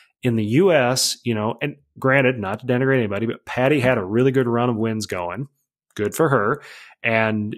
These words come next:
you had the emergence of Kirby, who was fantastic. But then you go to the Worlds, and Linda's outscoring all of them. And I made a comment to Linda the other day. I sent her a picture of one of the unknowns we did. I said, "When are," and I made the comment, I said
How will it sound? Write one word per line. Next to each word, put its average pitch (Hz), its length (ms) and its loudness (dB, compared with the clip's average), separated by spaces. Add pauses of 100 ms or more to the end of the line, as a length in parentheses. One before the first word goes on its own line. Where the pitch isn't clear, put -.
you 113 160 0
had 120 180 2
the 113 80 0
emergence 120 380 0
of - 100 -20
Kirby, 120 540 0
who 110 200 0
was 95 140 -4
fantastic. 104 880 -6 (260)
But 127 80 -2
then 139 100 2
you 139 80 2
go 127 100 -2
to 117 60 -2
the 110 80 -2
Worlds, 120 760 0 (1000)
and 113 400 0
Linda's 127 320 0
outscoring 113 420 -4
all 113 180 -4
of 90 40 -12
them. - 240 -16 (760)
And 117 460 -2 (140)
I 131 140 2
made 156 200 4
a 120 40 0
comment 135 380 0
to 117 60 -4
Linda 135 280 0
the 110 100 0
other 107 140 0
day. 107 120 -2
I 107 100 2
sent 131 200 0
her 117 60 2
a 107 40 -4
picture 123 300 -2
of 110 60 0
one 113 120 0
of 107 40 -2
the 107 80 0
unknowns 113 340 0
we 107 60 -2
did. 107 80 0
I 113 40 0
said, 107 220 -2
"When 131 280 0
are," 120 200 -2 (260)
and 101 120 -12 (500)
I 110 80 -2
made 113 220 0
the - 60 -8
comment, 117 380 -2
I 113 120 -4
said 110 340 -4